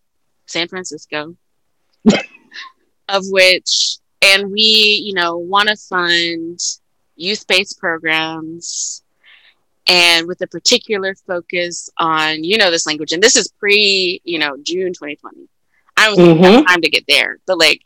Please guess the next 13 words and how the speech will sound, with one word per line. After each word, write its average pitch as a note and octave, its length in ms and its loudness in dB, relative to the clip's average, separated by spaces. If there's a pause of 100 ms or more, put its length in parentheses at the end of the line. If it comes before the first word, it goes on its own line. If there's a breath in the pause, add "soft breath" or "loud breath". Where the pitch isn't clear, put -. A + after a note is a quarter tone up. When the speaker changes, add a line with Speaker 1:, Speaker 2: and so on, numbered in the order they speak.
(140)
Speaker 1:
this B3 140 6
is E3+ 60 -8
pre, A3+ 360 -2
this A3+ 120 6
Speaker 2:
Woo! G#4+ 580 10
Speaker 1:
is, F3+ 60 -6 (200)
this A#3+ 200 2
is, F#3 320 -4
we A3 120 -4
submitted G#3+ 400 2
the, F3+ 160 -4 (100)
the F#3 100 0
application E3 520 -2